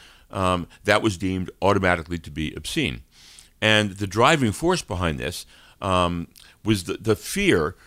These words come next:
that such expression would corrupt the morals of individuals. And they were especially concerned about young people, um, fearing that, uh, exposure to such material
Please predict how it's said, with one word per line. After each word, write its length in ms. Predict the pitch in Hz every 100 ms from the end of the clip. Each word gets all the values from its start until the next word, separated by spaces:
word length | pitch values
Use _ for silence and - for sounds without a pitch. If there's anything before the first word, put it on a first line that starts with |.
| _ -
that 380 | 87 101 - -
such 260 | 135 131
expression 560 | 117 - 110 104 107 90
would 140 | 98
corrupt 540 | - 104 117 127 - -
the 80 | 92
morals 580 | 95 104 80 65 - - _ -
of 160 | 87
individuals. 600 | 92 87 101 80 - -
And 200 | 78 90 -
they 120 | 98
were 80 | 101
especially 640 | - - - 165 147 139
concerned 540 | 98 90 - 78 69 85 _ _ -
about 420 | 85 95 95 87
young 220 | 101 101
people, 380 | 78 64 117 - - - _
um, 260 | 85 87 80
fearing 540 | - 120 113 104 87
that, 360 | 92 92 85 87
uh, 160 | 87 87
exposure 580 | 87 - 113 127 113 92
to 60 |
such 260 | - 90 -
material 540 | 85 92 85 82 -